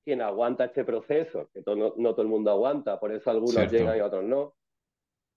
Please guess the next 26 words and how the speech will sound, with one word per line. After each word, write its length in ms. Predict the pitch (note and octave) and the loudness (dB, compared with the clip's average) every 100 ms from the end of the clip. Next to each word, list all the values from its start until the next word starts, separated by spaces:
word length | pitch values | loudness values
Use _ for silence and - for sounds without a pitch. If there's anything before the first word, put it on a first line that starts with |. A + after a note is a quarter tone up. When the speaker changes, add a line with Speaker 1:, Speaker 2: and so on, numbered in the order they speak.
| _ _ _ _ _ _ _ - - | _ _ _ _ _ _ _ -12 -4
Speaker 1:
Podemos 360 | A2+ A#2 B2+ | -2 0 -2
ser 140 | - G2+ | -4 -2
buenos 560 | B2 C#3 C3+ C#3 D#3 - | 0 0 2 0 0 -4
como 200 | A#2 A2 | -2 -2
atletas, 520 | G#2+ - C#3 D3 E3 | -2 -2 -2 -2 -2
como 180 | C#3+ A#2+ | -4 -4
entrenadores, 680 | A2+ A#2 G#2+ A#2 C3+ C#3+ D#3+ _ _ - | -4 -2 0 0 0 -2 -4 _ _ -8
pero 120 | A2+ | -6
al 80 | A#2+ | -4
final 460 | C3 A#2+ C#3 F3 - _ _ - | -2 0 2 0 -6 _ _ -6
las 160 | A#2+ - | -4 -4
cosas 320 | C#3 D3+ C#3+ | -6 -6 -2
son 200 | E3 F3 | 0 0
constancia, 640 | C3 - - A#2 A#2+ A2+ | -2 -6 -4 -2 -2 -2
como 120 | A2 A2+ | 0 2
en 40 | |
la 80 | A2+ | 2
vida, 280 | G#2 F2 - _ _ _ - | 0 -6 -8 _ _ _ -14
y 80 | |
fidelidad, 880 | B2 - A2+ A#2 A2 A2+ A2+ B2+ - - _ | -10 -4 0 0 0 -2 -2 -2 -4 -10 _
y 100 | B2 | -12
fi-, 320 | - A#2+ - _ _ | -6 -6 -6 _ _
fi-, 260 | A#2+ A2 - _ _ _ - - | 0 0 -4 _ _ _ -8 -2
ser 220 | D3 C#3+ - | -2 -2 -4
fiel, 340 | - G3 A2+ | 2 4 4
¿no? 140 | E3 | 2